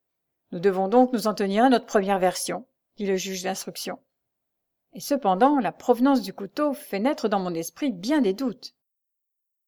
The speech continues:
Selon moi, le couteau ne prouve absolument rien, répliqua Lucie.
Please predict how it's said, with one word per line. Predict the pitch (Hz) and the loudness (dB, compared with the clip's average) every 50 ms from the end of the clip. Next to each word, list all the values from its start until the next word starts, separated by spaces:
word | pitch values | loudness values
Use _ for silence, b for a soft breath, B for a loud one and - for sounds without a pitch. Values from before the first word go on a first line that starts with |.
| _ _ _ _ _ _ _ _ _ _ _ _ _ _ _ | _ _ _ _ _ _ _ _ _ _ _ _ _ _ _
Selon | _ - - 226 208 202 202 | _ 0 2 2 4 2 2
moi, | 202 220 269 349 381 - _ _ _ _ _ _ _ _ _ _ | 2 2 2 2 0 -4 _ _ _ _ _ _ _ _ _ _
le | 208 | -10
couteau | 202 - 196 - - 330 | -8 -8 -6 -2 -2 0
ne | 370 311 | 2 2
prouve | 254 - - 302 285 262 | 0 0 -2 0 2 2
absolument | 208 - - - 220 202 202 185 185 | 2 2 0 -2 -2 -2 -2 -2 -4
rien, | 180 190 202 262 392 - - _ _ _ _ _ _ _ _ | -4 -4 -4 -4 -4 -4 -8 _ _ _ _ _ _ _ _
répliqua | _ 277 269 - 190 - 208 190 | _ -14 -12 -12 -8 -2 0 0
Lucie. | 180 175 175 170 - - - 180 170 | 0 0 -4 -8 -8 -8 -10 -10 -14